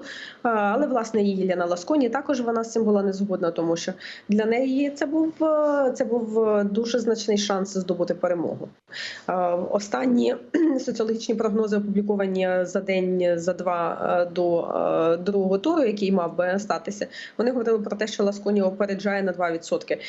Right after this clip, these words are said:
Джорджеску. Ну, але, власне, констит-, м, м, Deep State, скажімо так, вирішив, е, не ризикувати таким малим відривом, е, і, е, результати президентського туру були скасовані. Ну,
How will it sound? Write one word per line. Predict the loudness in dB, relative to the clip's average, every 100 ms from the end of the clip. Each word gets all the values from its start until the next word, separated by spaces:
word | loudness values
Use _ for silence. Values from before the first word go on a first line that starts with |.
| -14 -4
Джорджеску. | 0 0 0 -4 -4 -6 -8 -8 -14 -4
Ну, | 0 2 2
але, | 2 0
власне, | 0 -2 -2 -2
констит-, | -2 -2 -2 -4 0
м, | 2
м, | 4 2 2 2 2 2 0 -6 -4 0 2 4
Deep | 4 2
State, | 0 -2 -2 -2
скажімо | -2 0 0
так, | 0 0
вирішив, | 0 0 0 0 0 0
е, | 2 2
не | 2
ризикувати | 2 0 0 -2 0 -2 0 0 0
таким | -2 -2 0
малим | 2 2 2
відривом, | 2 4 4 2 -2 -10 -16 -8
е, | -4 0 0 -2 -4
і, | -4 0 2 2
е, | 0 -2 0 2 2 0 0 -2 -4 -6 -6 0
результати | 0 2 2 2 0 -2
президентського | 0 0 0 -2 -2
туру | 0 0
були | 0 -2
скасовані. | -2 -4 0 2 2 2 2
Ну, | 2 4 4 4 2 2